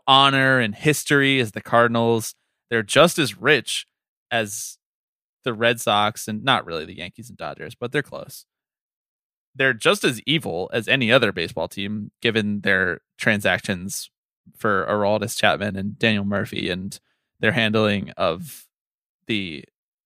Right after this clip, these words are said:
Addison Russell situation. And they just kinda get a little bit of a pass. And it's not Cubs fans' fault. You know, I'm sorry to Gab. It's not their fault because, uh,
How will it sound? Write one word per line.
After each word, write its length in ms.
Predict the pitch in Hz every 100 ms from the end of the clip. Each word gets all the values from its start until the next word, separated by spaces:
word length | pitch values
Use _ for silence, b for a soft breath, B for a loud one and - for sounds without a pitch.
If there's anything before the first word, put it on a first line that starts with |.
| _
Addison 360 | 110 107 - 95
Russell 480 | 110 - 85 80 - _ _
situation. 640 | - - 95 - 55 139 - _ _ _ _ _ _ _ _ _ _
And 340 | 180 226 220 - _ _ _ _ _ _
they 160 | 147 190
just 280 | 285 285 - -
kinda 280 | 277 359
get 180 | 330 320
a 60 | 311
little 200 | 247 247
bit 160 | 240 247
of 100 | 254
a 40 | 226
pass. 640 | - 302 127 - - - _ _ _ _ _ _ _ _ -
And 400 | 151 151 151 -
it's 180 | 151 -
not 300 | 175 208 185 - _ _
Cubs 260 | 156 139 -
fans' 240 | 135 127
fault. 340 | - 101 92 - _
You 80 | 131
know, 140 | 113 110
I'm 60 |
sorry 300 | - 113 113
to 40 | 113
Gab. 360 | 98 80 104 _ _ _ _ _ _ _ _ _ _ _
It's 200 | 151 -
not 260 | 160 165 -
their 180 | 139 131
fault 340 | - 104 87 - _ _ _ _ -
because, 340 | 131 139 117 -
uh, 100 | -